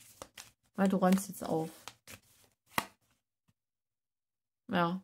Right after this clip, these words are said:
auch in, also das ist auch Kollektivthema jetzt, ne? Ganz, ganz, kann man auch im Kollektiv beobachten. Die Menschen lassen sich das nicht mehr bieten.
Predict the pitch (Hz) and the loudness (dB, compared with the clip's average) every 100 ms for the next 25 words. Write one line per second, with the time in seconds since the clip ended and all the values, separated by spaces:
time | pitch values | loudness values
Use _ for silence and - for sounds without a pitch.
0 | - 196 208 - 190 185 - 185 185 185 | 2 4 4 4 2 2 2 2 0 0
1 | 185 185 185 180 - 180 170 - 190 185 | -2 0 0 0 2 2 2 -4 -8 -8
2 | - 175 175 175 170 175 - 190 254 262 | -4 -2 -2 -2 -4 -6 -2 0 2 0
3 | 190 190 - - - 180 190 - - - | 0 0 -2 -12 -6 -4 -4 -6 -12 -16
4 | - - - - - _ - 220 214 202 | -20 -20 -20 -20 -20 _ -4 2 4 4
5 | 208 196 196 202 190 - 254 254 190 175 | 2 0 2 2 0 0 0 0 -2 0
6 | 185 190 - 240 - - - - _ _ | 0 -2 -2 -2 -2 -6 -16 -20 _ _
7 | - _ - - _ _ - - - - | -20 _ -20 -20 _ _ -20 -20 -20 -16
8 | - - _ _ _ _ - 208 202 214 | -16 -16 _ _ _ _ 0 2 4 2
9 | 202 214 214 196 196 196 208 196 196 196 | 2 0 0 -2 -2 -4 -2 0 0 0
10 | 190 196 196 196 | -2 0 2 2